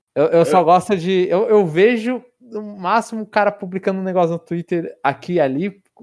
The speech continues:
Speaker 1: quando eu usava mais o Twitter, que às vezes ele falava alguma coisa, e aí eu olhava e falava, "Ah, parece um cara gente fina."
Speaker 2: Nossa,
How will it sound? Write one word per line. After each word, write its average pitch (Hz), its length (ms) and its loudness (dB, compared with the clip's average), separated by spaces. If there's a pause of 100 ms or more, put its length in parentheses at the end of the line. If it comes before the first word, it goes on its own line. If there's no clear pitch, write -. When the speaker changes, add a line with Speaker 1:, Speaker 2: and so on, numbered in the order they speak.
(120)
Speaker 1:
quando 165 200 -2
eu 156 120 0
usava 156 280 0
mais 147 180 -4
o 139 80 -10
Twitter, 160 500 -8 (380)
que - 80 0
às 135 120 4
vezes 143 120 2
ele 151 100 2
falava 139 380 4
alguma 117 320 -4
coisa, 185 440 -2
e 175 100 0
aí 160 400 2
eu 165 80 2
olhava 170 160 0
e - 40 -20
falava, 202 220 0
"Ah, - 140 -12
parece 165 260 0
um 196 60 -6
cara 202 420 0
gente 208 220 -8
fina." 123 360 -8 (260)
Speaker 2:
Nossa, 143 300 -6